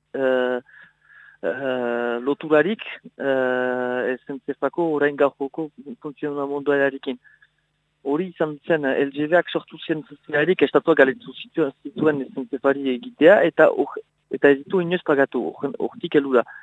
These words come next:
Gero, erran dutan bezala, ez da, ez dugu ikuspuntu hori, eh, onartzen, da zerbitzu publiko bat, be, bai, garestia da, baina publiko bati ematen den zerbitzu bat.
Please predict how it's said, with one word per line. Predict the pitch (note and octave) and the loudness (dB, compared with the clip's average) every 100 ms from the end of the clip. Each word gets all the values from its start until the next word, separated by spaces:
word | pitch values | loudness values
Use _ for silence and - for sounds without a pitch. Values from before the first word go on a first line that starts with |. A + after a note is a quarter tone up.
| - _ _ _ _ - | -20 _ _ _ _ -4
Gero, | D#3+ B3+ - _ _ _ _ B2 | 0 0 -4 _ _ _ _ -6
erran | D3 E3 | -2 -2
dutan | D#3 E3 | 2 0
bezala, | D3+ F3 A3+ - - _ - - - | 2 2 2 0 -20 _ -10 -10 -2
ez | D3 C#3 | -2 6
da, | G3 G3+ F#3+ F#3+ F#3+ F3 _ _ _ - | 8 10 10 8 6 4 _ _ _ -2
ez | D#3 D3+ | -2 0
dugu | E3+ G#3 A3 | -2 0 -2
ikuspuntu | G3 - D#3+ - E3 D#3+ D#3 F3+ F3 | -2 -8 -16 -10 -8 -8 -4 2 4
hori, | G3+ B3 _ _ _ - - - - - - | 2 -2 _ _ _ -16 -12 -12 -14 -14 0
eh, | C#3 C#3 | 4 6
onartzen, | C3+ D#3+ D#3 D#3+ F3 F3 _ _ - | 6 4 4 4 4 0 _ _ 2
da | C#3 C#3 C3 | 6 6 6
zerbitzu | - F3+ - E3+ | -4 -10 -8 -10
publiko | - D#3 E3 D#3+ | -8 -8 -4 4
bat, | D#3+ B3 - - - - - _ _ - | 6 8 6 0 -6 -12 -16 _ _ -12
be, | - - - B2+ B2+ | -10 -6 0 2 4
bai, | B2+ F3 | 6 6
garestia | A2 B2+ C3 - C3+ | 6 2 2 2 6
da, | C3+ F#3+ - - - - | 8 8 6 -16 -16 -2
baina | C3 C3+ C3+ B2+ - - | 2 4 2 0 -10 -6
publiko | F3 F3+ F3 | -6 0 4
bati | D#3+ D3+ G#3+ | 4 4 -2
ematen | G3 D#3+ - E3 | 2 2 2 -2
den | F#3 | -2
zerbitzu | - E3+ E3+ E3+ | -4 -4 -4 4
bat. | D3 | 4